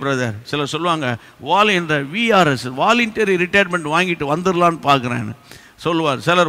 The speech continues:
வந்து, நான் இந்த, இந்த, இந்த மாசம்தான், அடுத்த மாசத்துலேருந்து நான் வந்துருவேன்னு சொல்லி எத்தனையோ வருஷ கணக்காச்சு, எனக்கு தெரியும், வரல, வரல. சிலர் வியாதியின் படுக்கையில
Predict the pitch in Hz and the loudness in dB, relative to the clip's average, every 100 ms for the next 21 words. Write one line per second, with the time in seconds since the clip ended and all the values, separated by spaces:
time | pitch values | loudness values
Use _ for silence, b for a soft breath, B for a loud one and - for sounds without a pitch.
0 | 147 180 220 220 - B B 165 160 156 | 4 2 2 -2 -2 B B 0 0 0
1 | 151 151 214 156 156 151 202 247 247 208 | -2 -2 -4 -4 -4 -2 0 0 2 2
2 | 131 127 190 214 233 254 254 220 254 247 | 4 2 2 -2 -2 0 -2 0 -2 0
3 | 220 185 196 220 208 190 165 123 - 208 | 0 2 2 2 0 0 -4 -8 -4 -2
4 | 269 269 254 - 254 254 240 214 202 226 | 0 2 2 2 0 0 -2 -4 -2 -2
5 | 226 269 254 233 233 220 202 190 185 175 | 2 2 2 2 2 2 2 0 -2 -4
6 | 190 190 170 185 175 117 - - _ b | -2 -2 2 0 0 -6 -10 -16 _ b
7 | b b b 156 185 160 131 190 190 165 | b b b 4 6 2 2 4 4 4
8 | 220 262 254 240 196 247 240 240 | 6 8 8 4 6 6 6 6